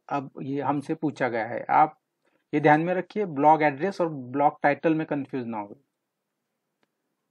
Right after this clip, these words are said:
तो सबसे पहले पूछा जाएगा कि आपका ब्लॉग का एड्रेस,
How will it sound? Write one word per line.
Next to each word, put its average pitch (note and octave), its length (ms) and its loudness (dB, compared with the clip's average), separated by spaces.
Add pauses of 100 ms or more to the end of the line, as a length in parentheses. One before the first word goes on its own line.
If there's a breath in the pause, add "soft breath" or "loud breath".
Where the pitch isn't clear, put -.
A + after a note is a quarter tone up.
(340)
तो F3+ 80 -4
सबसे F3 360 0
पहले F3+ 240 2
पूछा F3+ 300 -2
जाएगा F3 300 0
कि F#3 140 -4
आपका E3 300 2
ब्लॉग C#3+ 360 0
का D3+ 120 2
एड्रेस, C3 360 -4